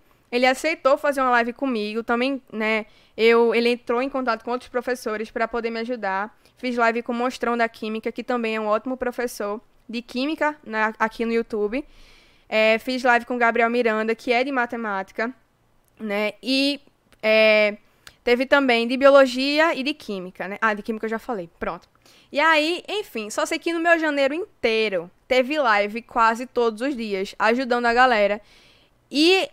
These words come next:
eu, eu comecei a me tocar que aquilo ali era o meu trabalho. Até então fazia tudo gratuitamente e até hoje, né? Tem muito material grátis lá. E aí eu comecei, "Poxa, eu levo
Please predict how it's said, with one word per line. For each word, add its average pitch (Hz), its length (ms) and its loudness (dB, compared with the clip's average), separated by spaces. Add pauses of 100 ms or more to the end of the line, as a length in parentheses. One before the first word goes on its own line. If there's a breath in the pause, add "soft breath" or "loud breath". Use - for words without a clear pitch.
(120)
eu, 302 280 0
eu 302 200 6
comecei 370 540 0
a 339 60 0
me 349 120 -4
tocar 294 260 0
que 302 60 0
aquilo 311 240 0
ali 302 200 2
era 302 140 4
o - 20 0
meu 311 140 4
trabalho. 233 580 0 (460)
Até 240 240 2
então 330 180 0
fazia 285 280 -2
tudo 339 320 -2
gratuitamente 254 840 0
e - 20 0
até 349 280 -2
hoje, 262 260 4
né? 254 120 0
Tem 285 160 -4
muito 269 320 -2
material 269 460 2
grátis 214 440 0
lá. 202 320 0 (720 soft breath)
E 302 120 2
aí 359 220 6
eu 359 100 4
comecei, 349 420 0
"Poxa, 339 720 4 (360)
eu 311 280 4 (140)
levo 269 320 2